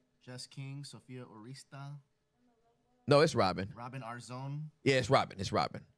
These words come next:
Speaker 2: Yeah, yeah, yeah. That's, that, that's, <laughs> that's, that's, that's the bike wife. She puts me through it. And then there's another girl with blonde hair. I don't even know if, I, I think she's actually an android.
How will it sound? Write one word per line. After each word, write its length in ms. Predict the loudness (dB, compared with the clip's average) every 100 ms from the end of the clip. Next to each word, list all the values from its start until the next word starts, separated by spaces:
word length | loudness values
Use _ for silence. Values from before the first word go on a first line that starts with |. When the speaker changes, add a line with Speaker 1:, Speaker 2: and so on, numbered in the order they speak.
| -4
Speaker 2:
Yeah, 140 | -2
yeah, 140 | -2 -4
yeah. 140 | -6 -10 _
That's, 180 | -4 -4
that, 200 | -6 -10 -4
that's, 280 | -2 -2 -4
<laughs> 60 | -4
that's, 240 | -2 0
that's, 480 | 0 0 0 -8 -8 -4
that's 200 | -4 -2
the 80 | -2
bike 220 | 0 0 -2
wife. 720 | -14 -16 -20 -20 _ -4 -4 -4 -10 -20 _
She 240 | 2 6
puts 300 | 8 6 4
me 120 | -2
through 240 | -2 0 0
it. 120 | -2 _ _ _ _ _
And 140 | 2
then 100 | 4
there's 180 | 4 4
another 360 | 4 4 2 2
girl 300 | 4 6 4
with 140 | 2
blonde 320 | 2 2 2 2
hair. 480 | 2 2 2 0 -6 _ _
I 100 | 6
don't 140 | 8 6
even 180 | 4
know 120 | 2 0
if, 120 | 0 2
I, 140 | 2 4
I 100 | 4
think 200 | 2 2
she's 220 | 2 2
actually 400 | 0 0 0 0 0
an 60 |
android. 420 | 0 -2 -4 -8